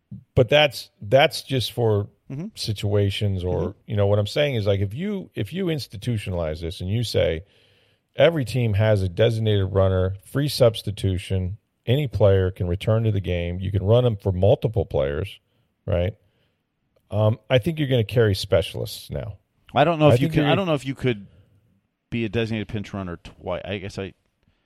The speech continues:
Speaker 2: I haven't seen, I didn't read enough to know.
Speaker 1: It sounded like, and I might be
Speaker 2: I, I
Speaker 1: wrong
Speaker 2: think
Speaker 1: about
Speaker 2: you
Speaker 1: this,
Speaker 2: can
Speaker 1: it sounded
Speaker 2: pinch
Speaker 1: like
Speaker 2: run
Speaker 1: you
Speaker 2: and
Speaker 1: can
Speaker 2: then
Speaker 1: run for more than one player
Speaker 2: I think
Speaker 1: in
Speaker 2: the
Speaker 1: the same,
Speaker 2: second
Speaker 1: in the
Speaker 2: time you
Speaker 1: same
Speaker 2: come in,
Speaker 1: game.
Speaker 2: now you have to stay in or you're done.
Speaker 1: Is that it?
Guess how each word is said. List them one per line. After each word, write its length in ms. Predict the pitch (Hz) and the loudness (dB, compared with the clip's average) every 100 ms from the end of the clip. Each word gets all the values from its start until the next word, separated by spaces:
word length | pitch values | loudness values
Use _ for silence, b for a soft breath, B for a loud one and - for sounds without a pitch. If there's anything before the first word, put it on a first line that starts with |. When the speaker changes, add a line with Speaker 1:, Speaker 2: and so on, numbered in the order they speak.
| _ _ | _ _
Speaker 2:
I 100 | 113 | -6
haven't 260 | 127 113 | -4 -6
seen, 420 | - 120 107 98 90 - - | -8 -8 -6 -8 -12 -18 -12
I 80 | 104 | -10
didn't 180 | 107 | -8
read 160 | 98 98 | -8 -8
enough 320 | 90 92 90 | -6 -8 -8
to 100 | - | -10
know. 400 | 92 87 85 82 - _ _ _ _ _ | -10 -10 -10 -12 -16 _ _ _ _ _
Speaker 1:
It 100 | 117 | -6
sounded 420 | - 196 220 143 | 0 0 2 4
like, 160 | 113 110 | 4 4
and 100 | 123 | 2
I 60 | 156 | 2
might 160 | 127 | 2
be 60 | 113 | 2
Speaker 2:
I, 60 | 107 | 2
I 20 | |
Speaker 1:
wrong 140 | 117 127 | 4 4
Speaker 2:
think 40 | 180 | 2
Speaker 1:
about 20 | 175 | 0
Speaker 2:
you 40 | |
Speaker 1:
this, 160 | 165 131 | 0 2
Speaker 2:
can 80 | - | 4
Speaker 1:
it 40 | |
sounded 80 | 185 | 4
Speaker 2:
pinch 100 | 143 | 6
Speaker 1:
like 80 | 135 | 6
Speaker 2:
run 140 | 143 | 6
Speaker 1:
you 60 | 117 | 4
Speaker 2:
and 80 | |
Speaker 1:
can 100 | 131 | 4
Speaker 2:
then 100 | 123 | 6
Speaker 1:
run 240 | 131 143 139 | 8 8 6
for 180 | 127 120 | 4 4
more 300 | 117 131 127 | 6 6 6
than 160 | 113 | 4
one 220 | 110 110 | 4 2
player 340 | 101 120 117 107 | 2 4 4 4
Speaker 2:
I 140 | - | 4
think 160 | - 113 | 2 2
Speaker 1:
in 40 | |
Speaker 2:
the 60 | 135 | 2
Speaker 1:
the 20 | |
same, 200 | - 156 | 6 6
Speaker 2:
second 120 | 120 | 4
Speaker 1:
in 40 | 147 | 2
the 60 | |
Speaker 2:
time 160 | 135 117 | 2 2
you 60 | 107 | 2
Speaker 1:
same 80 | 98 | 0
Speaker 2:
come 180 | 107 107 | 2 2
in, 100 | 92 | 0
Speaker 1:
game. 60 | |
Speaker 2:
now 120 | 90 | 0
you 160 | 92 87 | -2 -2
have 140 | 92 | -4
to 80 | - | -6
stay 260 | - 78 62 | -10 -10 -10
in 100 | - _ | -16 _
or 160 | - 90 | -12 -10
you're 140 | 82 | -10
done. 240 | 78 71 - _ | -12 -14 -16 _
Speaker 1:
Is 140 | 107 | 2
that 220 | 98 110 113 | 4 4 4
it? 200 | - | -2